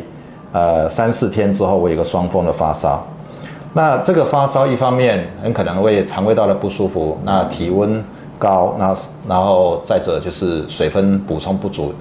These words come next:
就有可能会产生所谓的脱水的现象。啊，这个当然就是跟我们临床上，啊，在处置上面会有关系。那其次在进入几天之后呢，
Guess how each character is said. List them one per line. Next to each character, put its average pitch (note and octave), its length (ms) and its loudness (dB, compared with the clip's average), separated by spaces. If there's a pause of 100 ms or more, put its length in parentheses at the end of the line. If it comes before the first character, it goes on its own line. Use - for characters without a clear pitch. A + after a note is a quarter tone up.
(180)
就 C3 100 0
有 G#2+ 280 0
可 G2+ 80 -2
能 F2 140 -2
会 G2 120 2
产 D#2+ 240 -4
生 G2 120 0
所 E2 160 0
谓 F2+ 60 2
的 F2 100 2
脱 F#2+ 280 0
水 E2 200 -2
的 D2+ 80 -4
现 D#2+ 280 -2
象。 D#2 220 -4 (480)
啊， E2+ 160 0
这 - 80 -2
个 G#2+ 100 4
当 G#2 200 0
然 F#2 100 0
就 G2 100 -2
是 F#2+ 80 -6
跟 G2+ 180 0
我 F#2 80 2
们 E2+ 140 -6
临 F2+ 160 -4
床 D2+ 180 -4
上， E2 300 -2 (400)
啊， D#2 140 -2
在 G2+ 160 2
处 - 180 -6
置 F#2 140 -2
上 F2+ 180 -2
面 E2+ 100 -4
会 D#2+ 140 0
有 C#2 80 -2
关 D#2+ 260 -2
系。 D2 240 -8 (360)
那 D3+ 100 4
其 A#2 180 2
次 C3 200 0
在 B2+ 200 4
进 B2 240 2
入 A#2 140 2
几 E2 200 -6
天 G#2+ 220 0
之 G#2 140 -2
后 A2 200 2
呢， E2+ 140 0